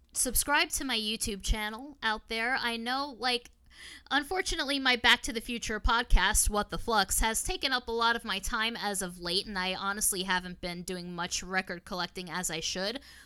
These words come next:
But McCartney Three is coming out soon, and I'm definitely gonna be talking about that,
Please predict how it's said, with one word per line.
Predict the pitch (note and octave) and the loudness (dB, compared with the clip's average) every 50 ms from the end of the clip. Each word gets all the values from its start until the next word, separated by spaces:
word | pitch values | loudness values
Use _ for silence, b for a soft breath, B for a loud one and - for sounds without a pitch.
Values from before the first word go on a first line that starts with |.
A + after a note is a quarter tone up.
| B B - - | B B -4 4
But | D4 D#4+ E4 - | 6 6 6 4
McCartney | B3 C4+ C4+ - - C#4+ C#4 - B3 B3+ A#3+ - | 2 -2 -2 2 4 4 4 4 2 -4 -2 0
Three | - A3+ G#3+ G#3+ A#3+ | 0 2 2 2 2
is | G#3+ G3+ A#3 B3 - - | 0 0 0 0 0 0
coming | - C#4 A#3 A3+ A3 G#3+ | -2 -4 -4 -2 2 2
out | F#3+ F#3 - - | 2 4 4 2
soon, | - - F3+ E3+ E3+ F3 F#3+ | 2 2 2 0 -4 -6 -6
and | F#3 G3+ G3 | -6 -2 -2
I'm | G3 G#3 G#3 | -2 -2 0
definitely | - A#3 B3 - C4+ C4+ A#3+ A#3+ A#3 | 4 4 4 4 4 -4 -4 -4 -2
gonna | G3+ A3+ A3 G#3+ | -2 -2 -2 -2
be | F#3+ G#3 G3 | -2 -4 -4
talking | F#3+ - A3 G3 F#3 F#3 - G3+ F#3+ | 0 2 4 4 4 2 0 -6 -4
about | F#3 F#3+ F3+ F3 D3 F3 F#3 | 0 2 2 2 2 -2 0
that, | F3+ F3 E3+ E3+ E3+ G3 | 4 4 6 6 6 4